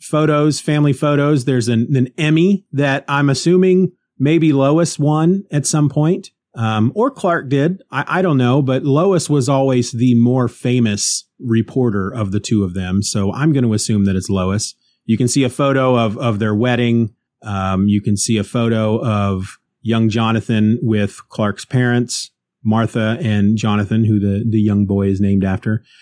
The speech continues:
So I'm assuming that in this reality, uh, by this point in nineteen eighty-five, Clark and Lois and Jonathan are living in the Fortress of Solitude.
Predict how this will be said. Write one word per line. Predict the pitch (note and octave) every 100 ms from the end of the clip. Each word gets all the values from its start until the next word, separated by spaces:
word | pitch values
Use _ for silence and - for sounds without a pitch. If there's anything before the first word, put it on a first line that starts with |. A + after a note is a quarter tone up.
| - _
So | - G3
I'm | G3+
assuming | F#3+ C4 C#4 A#3 F#3+ F3+ F3+ D3
that | D3+ D3 -
in | D#3+ D3+
this | C#3+ C#3 - - - _ _ -
reality, | A#2+ C3+ C3 C3 B2+ A#2+ A2+ G2+ _ _ _ _
uh, | A#2 G#2+ G#2
by | A2 A#2 A#2
this | B2 -
point | C#3+ C3
in | A#2+
nineteen | A#2 C3 C3 A#2+
eighty-five, | A2+ A2+ A2 G#2 G2+ G#2 - _
Clark | - A#2+ A#2+ A#2+ - _ _
and | A#2+ A#2
Lois | A2+ A2+ A2 G#2
and | B2 G#2+
Jonathan | A#2 A2 G#2+ A2 G#2+
are | G#2+
living | A#2+ C3+ A#2 G#2+ G2 F#2 _ _ _
in | D#3 C#3+
the | B2+
Fortress | - A#2 - G#2+
of | G#2+
Solitude. | - G2+ F2+ F2 F2+